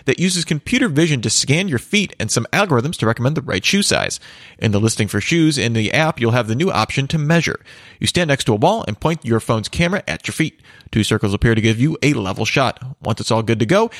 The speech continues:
it scans your foot and recommends a size. You can save the scan to your profile to make future purchasing decisions. It's expected to arrive in the U S app in July and in Europe in August. Google rolled out its podcast-focused search results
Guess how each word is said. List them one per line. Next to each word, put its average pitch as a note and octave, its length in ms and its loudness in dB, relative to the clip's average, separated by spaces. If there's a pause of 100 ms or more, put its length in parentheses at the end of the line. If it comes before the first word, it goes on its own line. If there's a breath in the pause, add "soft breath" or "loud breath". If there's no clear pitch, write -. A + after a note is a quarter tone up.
(140 loud breath)
it B2 120 -2
scans G#3 280 0
your F#3 80 0
foot G#3+ 320 2
and D#3+ 220 2
recommends G#2 340 -2
a A#2 60 0
size. B2+ 540 0 (300 loud breath)
You G2+ 100 0
can G2+ 80 -2
save C3 260 0
the A#2 80 -4
scan A#2+ 300 2
to F3+ 100 0
your G3+ 140 0
profile D#3 400 0
to E3+ 100 -8
make B2+ 200 0
future C#3+ 480 0
purchasing G#2+ 440 -2
decisions. A#2 540 -2 (320 loud breath)
It's - 160 -4
expected D#3 340 0
to A#2+ 80 2
arrive C3+ 160 2
in A#2 60 -2
the A2+ 80 0
U C#3 160 6
S C#3 160 2
app C3+ 240 0
in A2 60 -2
July F#3 420 -2 (160)
and C#3 140 2
in C#3 100 -2
Europe F3 300 -2 (120)
in C3+ 140 2
August. - 480 0 (1500)
Google D#3+ 300 2
rolled A#2 260 2
out B2+ 220 2
its - 120 -8
podcast-focused B2 840 -2
search F#3 240 0
results A#2 340 0